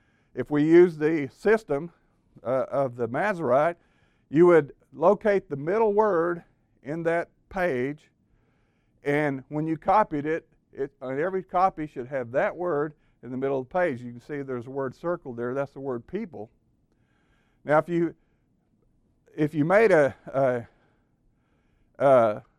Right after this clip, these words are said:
if you made a, a copy, and that word people there that's in the middle of that document was over on the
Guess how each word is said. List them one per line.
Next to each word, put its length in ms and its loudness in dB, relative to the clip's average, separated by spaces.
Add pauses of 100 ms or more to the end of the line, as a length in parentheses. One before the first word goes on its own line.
(680)
if 180 -10
you 60 -8
made 320 0 (320)
a, 160 -8 (340)
a 160 -12 (280)
copy, 540 0 (460)
and 160 -2
that 200 4
word 280 4
people 600 -2
there 320 -2
that's 200 -10
in 140 -6
the 60 -8
middle 280 -4
of 40 -2
that 80 -6
document 460 -6 (580)
was 180 -2
over 300 6
on 220 4
the 260 0